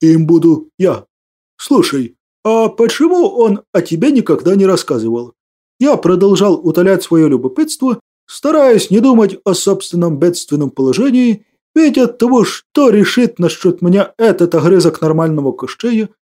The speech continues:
будет зависеть моя жизнь. Я аккуратно почистил его память, чтобы убрать любую информацию о себе. Довольно улыбнувшись, ответил Асур,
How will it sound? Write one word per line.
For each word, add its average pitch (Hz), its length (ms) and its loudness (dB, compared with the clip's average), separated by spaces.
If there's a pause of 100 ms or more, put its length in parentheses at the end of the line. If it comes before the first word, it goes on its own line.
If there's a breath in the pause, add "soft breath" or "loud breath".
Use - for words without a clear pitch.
(160)
будет 202 300 0
зависеть 190 480 0
моя 180 200 -2
жизнь. 165 320 -4 (600)
Я 262 300 2
аккуратно 226 560 2
почистил 196 680 0
его 139 200 0
память, 208 460 -2 (220)
чтобы 202 480 0
убрать 196 480 0
любую 190 440 2
информацию 180 840 0
о 147 80 -2
себе. 170 500 -2 (1000)
Довольно 262 420 2
улыбнувшись, 196 720 0
ответил 160 500 0
Асур, 190 340 -8